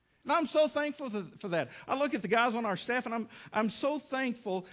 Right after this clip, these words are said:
they are not just like me. God help us all if they were. We are so different. We look at ministry from a totally different perspective.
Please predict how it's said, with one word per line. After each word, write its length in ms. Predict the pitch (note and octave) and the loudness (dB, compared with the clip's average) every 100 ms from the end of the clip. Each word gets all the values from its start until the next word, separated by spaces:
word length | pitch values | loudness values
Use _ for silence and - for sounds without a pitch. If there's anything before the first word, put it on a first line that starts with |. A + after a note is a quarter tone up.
| - | -10
they 220 | - B3 A#3+ | 0 2 2
are 80 | |
not 240 | G3+ B3 G#3+ | 2 0 0
just 240 | A3+ A#3+ | -4 -4
like 260 | A3+ A3+ F#3 | -2 -2 -2
me. 360 | F#3+ C3+ F#2 F#2+ _ _ _ _ _ _ _ _ _ _ _ _ _ _ _ - | -4 -4 -6 -14 _ _ _ _ _ _ _ _ _ _ _ _ _ _ _ -2
God 280 | E3+ C4 C4+ | 6 8 8
help 240 | A#3+ B3 | 6 4
us 160 | C4+ - | -2 2
all 240 | B3+ F3+ | 4 4
if 100 | F3+ | 2
they 140 | A#3 G#3 | 0 0
were. 400 | A3+ A3+ C#3 F2+ - _ _ _ _ _ _ _ _ _ _ _ _ _ _ _ _ _ _ - | 0 -2 -4 -8 -18 _ _ _ _ _ _ _ _ _ _ _ _ _ _ _ _ _ _ -6
We 220 | C4+ D4+ | 0 2
are 80 | A#3 | 0
so 300 | - C4+ D4 | 2 2 2
different. 680 | A3+ F#3+ C#4 - A#3+ D#3+ - - _ _ _ _ _ _ - | -2 0 0 -2 -6 -8 -10 -20 _ _ _ _ _ _ -2
We 140 | A#3+ D4 | 2 4
look 260 | C#4 D4 | 4 2
at 120 | B3+ | 0
ministry 580 | A3 A3+ C#4 - - A3+ | 2 2 2 0 -2 -4
from 240 | - A3+ G3+ | -2 0 2
a 140 | G3 - - - | 0 -4 -18 0
totally 480 | - D4 C#4+ B3 F#3 | 4 4 4 2 2
different 380 | A#3 C4 A#3 G3 | 0 0 -4 -6
perspective. 920 | F#3 - - B3+ B3 - D#3+ - | -8 -6 -2 -2 -4 -4 -6 -6